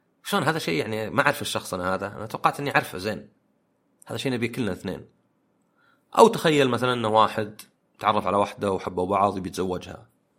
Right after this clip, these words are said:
وخلاص تنتظره يعني هو هله يجون يكلمون أهلها،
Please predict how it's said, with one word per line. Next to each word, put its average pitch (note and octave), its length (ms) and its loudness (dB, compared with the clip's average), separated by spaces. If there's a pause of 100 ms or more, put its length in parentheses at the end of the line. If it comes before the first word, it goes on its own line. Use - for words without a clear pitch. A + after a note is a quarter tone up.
(500)
وخلاص E3+ 320 4
تنتظره B2 380 2
يعني G2 640 -6 (260)
هو G#2+ 200 0
هله G2 220 0
يجون F#2 280 -4
يكلمون F#2 300 -8
أهلها، A#2 500 -2